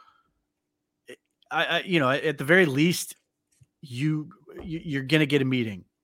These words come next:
um, which i-, i-, is, is a big d-, deal. So, uh, maybe there's better fits out there for him. I, I, off the top of my head, I, I have a difficult time coming up with any, uh, and that's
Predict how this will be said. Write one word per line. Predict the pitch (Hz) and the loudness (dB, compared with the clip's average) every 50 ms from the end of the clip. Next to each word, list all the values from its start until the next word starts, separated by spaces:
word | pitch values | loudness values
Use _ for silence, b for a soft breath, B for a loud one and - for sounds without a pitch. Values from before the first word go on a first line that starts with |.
| _ - | _ -10
um, | 127 127 127 127 127 131 127 120 123 120 - 143 | -6 -4 -4 -4 -4 -4 -4 -4 -6 -8 -10 -8
which | 139 139 135 - - - - - - _ _ _ _ _ - | -6 -6 -6 -4 -6 -8 -8 -10 -16 _ _ _ _ _ -20
i-, | - - - - - - - 151 | -20 -20 -20 -20 -20 -20 -20 -20
i-, | 143 - - 160 - - | -18 -14 -12 -12 -10 -6
is, | 160 147 143 135 | -4 -4 -4 -4
is | - 160 131 135 | -4 -6 -4 -4
a | |
big | 131 120 143 127 127 117 | -2 -2 -2 -2 -4 -6
d-, | - - 139 | -12 -12 -10
deal. | 120 131 131 120 107 104 | -6 -4 -4 -4 -4 -4
So, | - - 151 139 - b b b b b b b b b b _ _ - | -2 2 2 2 0 b b b b b b b b b b _ _ -10
uh, | - 110 - - - | -8 -6 -6 -6 -6
maybe | 170 170 147 160 170 175 196 208 | -2 2 6 8 8 8 8 8
there's | 190 185 165 123 | 6 6 4 4
better | 113 151 156 156 170 | 2 0 2 2 2
fits | 143 - - 160 160 160 - | 0 2 2 2 2 4 6
out | 175 170 165 - | 6 6 6 4
there | 190 180 170 | 0 -2 -2
for | - - 165 170 175 175 160 | -2 -2 -2 0 2 2 2
him. | 160 170 180 185 185 180 165 127 - - _ _ _ - | 2 0 0 0 -2 -4 -6 -8 -12 -18 _ _ _ -10
I, | 107 107 - - | -10 -8 -8 -10
I, | 95 - - 123 120 107 | -14 -14 -14 -16 -12 -2
off | 117 143 165 170 | 2 2 2 2
the | - 165 | 2 0
top | - 175 170 156 | 4 4 2 4
of | 151 | 2
my | 143 139 | -4 -2
head, | 131 135 147 156 156 | 0 0 0 2 2
I, | 147 143 151 - 139 | 0 -2 -2 -2 -2
I | 135 | -4
have | 139 131 | -4 -4
a | 123 | -4
difficult | 127 139 131 131 135 139 - | -6 -8 -8 -6 -8 -8 -6
time | - 135 127 127 117 | -4 -6 -6 -6 -6
coming | - - 131 127 127 123 | -6 -6 -6 -6 -6 -6
up | 123 123 - | -8 -8 -8
with | 143 135 151 | -8 -6 -6
any, | 151 147 156 156 156 _ _ - | -6 -6 -8 -10 -12 _ _ -14
uh, | 110 113 120 - - | -12 -10 -10 -10 -8
and | - 135 135 | -8 -4 -2
that's | 143 151 143 - - - | -2 -2 -2 -4 -10 -16